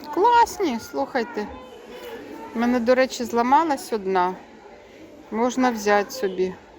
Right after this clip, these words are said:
таку парасолечку.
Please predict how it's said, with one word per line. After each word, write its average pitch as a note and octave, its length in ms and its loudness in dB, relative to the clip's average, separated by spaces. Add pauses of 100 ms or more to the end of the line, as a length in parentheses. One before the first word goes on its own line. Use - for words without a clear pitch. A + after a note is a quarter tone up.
(920)
таку G#3+ 280 0
парасолечку. G3+ 1120 0